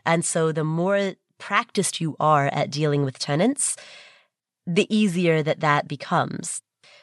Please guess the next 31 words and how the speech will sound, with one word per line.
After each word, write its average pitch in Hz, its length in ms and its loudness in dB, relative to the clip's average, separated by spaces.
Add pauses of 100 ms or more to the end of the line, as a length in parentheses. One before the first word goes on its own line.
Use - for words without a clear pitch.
The 165 140 2
skill 202 380 2
set - 400 0
improves. 143 800 -4 (220)
So - 180 2
that's 214 200 2
one 214 200 2
thing 165 180 0
that 143 80 0
I 156 100 0
would 156 140 -6
say. 147 180 0
The 202 100 0
second 302 340 0
thing 269 160 0
that 226 100 4
I 202 80 6
would 190 140 -2
say 185 260 2
is, 185 140 0
if 175 140 -4
you 185 80 -2
don't 185 200 4
like 165 200 0
dealing 165 260 0
with 151 100 -2
tenants, 190 460 0 (340)
hire 226 300 4
a 233 40 2
property 247 380 0
manager 123 500 -2